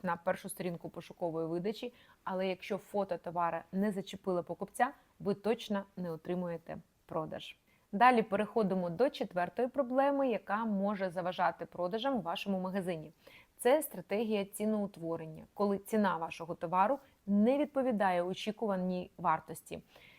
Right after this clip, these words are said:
Насправді покупці на Etsy дуже чутливі до ціни товару. Ціна вашого продукту повідомляє покупцю підсвідомо багато інформації про ваш продукт. Е, наприклад, якщо ваш товар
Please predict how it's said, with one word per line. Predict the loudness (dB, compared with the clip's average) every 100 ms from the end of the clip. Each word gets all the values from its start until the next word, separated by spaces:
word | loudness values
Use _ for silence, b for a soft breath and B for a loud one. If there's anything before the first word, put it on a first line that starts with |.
| b
Насправді | -6 8 8 8 4
покупці | 0 -4 0 0
на |
Etsy | 2 2 2 0 -6
дуже | -2 0 0 2 -2
чутливі | -4 -4 0 2 2 0 -4 -4
до | -2 -2 -2 -6
ціни | -6 -4 -4 -6
товару. | -8 -2 -2 -2 -8 B B B B B B _ 2
Ціна | 6 8 8 6
вашого | 8 8 8 0 0 2 2 0
продукту | -2 4 4 2 0 0 0 -2
повідомляє | 0 2 4 6 6 6
покупцю | 0 -6 -8 -4 4 4 4 -2
підсвідомо | -8 -4 2 4 6 4 2 -4
багато | -6 0 4 4 2
інформації | 2 2 4 4 2 -4 -6
про | -2
ваш | -2 -2
продукт. | -4 -8 -6 -10 -12 -20 _
Е, | -4 0
наприклад, | 0 4 4 4 -2 -6 _ _ _
якщо | -4 -2 6 6
ваш | 8 4 2
товар | -4 4 4 4